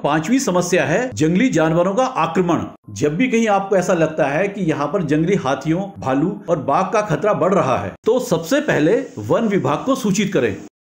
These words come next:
और अपने पास कुछ पटाखे रखें उनको बजाने से, ताकि जंगली पशु भाग सकें। और खासकर बाघ से बचाव के लिए अपने घर और गांव के आसपास की झाड़ियों को साफ करके रखें, ताकि बाघ वहां छुप न सके।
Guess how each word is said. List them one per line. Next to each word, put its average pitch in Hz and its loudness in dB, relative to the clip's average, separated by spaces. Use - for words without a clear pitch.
और 170 0
अपने 190 0
पास 202 0
कुछ - -2
पटाखे 175 0
रखें 107 -4
उनको 185 4
बजाने 165 2
से, 262 0
ताकि 185 0
जंगली 160 2
पशु 185 0
भाग 180 0
सकें। 110 -6
और 190 0
खासकर 175 0
बाघ 165 0
से 254 2
बचाव 185 2
के 165 0
लिए 107 -6
अपने 208 -2
घर 202 0
और 180 2
गांव 170 2
के 240 2
आसपास 202 0
की 220 -2
झाड़ियों 156 0
को 151 0
साफ 185 -2
करके 190 2
रखें, 120 -4
ताकि 180 0
बाघ 156 2
वहां 190 2
छुप - -2
न 202 0
सके। 147 -2